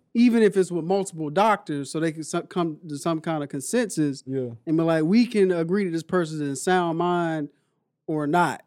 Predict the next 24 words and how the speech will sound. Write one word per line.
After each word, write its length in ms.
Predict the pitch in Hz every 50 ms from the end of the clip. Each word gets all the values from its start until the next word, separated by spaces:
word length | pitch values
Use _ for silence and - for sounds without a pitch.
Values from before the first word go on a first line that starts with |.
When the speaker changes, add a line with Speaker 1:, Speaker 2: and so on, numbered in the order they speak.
| _ _ _
Speaker 1:
instead 320 | 165 156 - - 190 190 185
of 80 | 170
Speaker 2:
Mm-hmm. 40 | 170
Speaker 1:
just 180 | 190 185 - -
some 160 | 165 160 151 -
A 180 | 196 180 185 190
I 240 | 185 190 202 196 190
system 440 | - - 180 165 156 - 165 151 151
that 100 | 147 143
they're 140 | 160 160 151
trying 260 | - - 170 165 156
to 80 | 147 165
implement 420 | 185 190 - 185 165 165 185 190
Speaker 2:
Yeah. 100 | 165 131
Speaker 1:
to 120 | 117 170
give 200 | 160 160 170 160
you 140 | 160 160 151
a 60 | 139
quick 260 | - - 185 170 147 -
survey 460 | - 202 202 196 180 160 160 147 143
Speaker 2:
Absolutely. 460 | 151 143 135 147 156 151 139 127 127 127
Speaker 1:
to 80 | 160
say, 340 | 147 - 175 165 156 147 147
"Here, 680 | 165 202 170 160 170 185 180 165 165 160 156 151 143 143